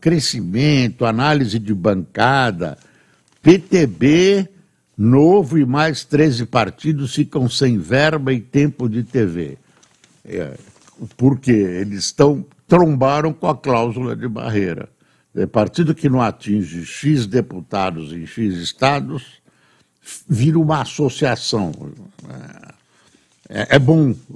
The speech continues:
reduz o número de partidos.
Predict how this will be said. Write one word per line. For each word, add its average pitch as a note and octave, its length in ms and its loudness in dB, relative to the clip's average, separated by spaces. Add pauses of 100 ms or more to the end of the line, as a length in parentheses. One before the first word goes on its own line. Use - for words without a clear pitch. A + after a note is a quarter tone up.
reduz B2+ 800 0 (380)
o C3 120 6
número A#2 440 0
de A2 120 -6
partidos. E2+ 680 -10